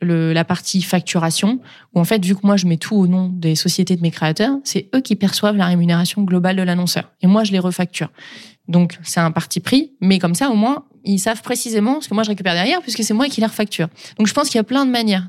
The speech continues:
d'être transparent. Ça dépend juste de la façon dont on a envie de travailler, qu'est-ce qui est le plus simple pour chacun.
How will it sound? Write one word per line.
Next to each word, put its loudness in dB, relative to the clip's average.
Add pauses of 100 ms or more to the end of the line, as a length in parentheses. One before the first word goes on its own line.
d'être -4
transparent. 0
Ça 0
dépend 2
juste 0
de 2
la 2
façon -2
dont 0
on 2
a 4
envie 0
de -14
travailler, 0
qu'est-ce -2
qui -6
est -4
le -6
plus -6
simple -4
pour -6
chacun. 2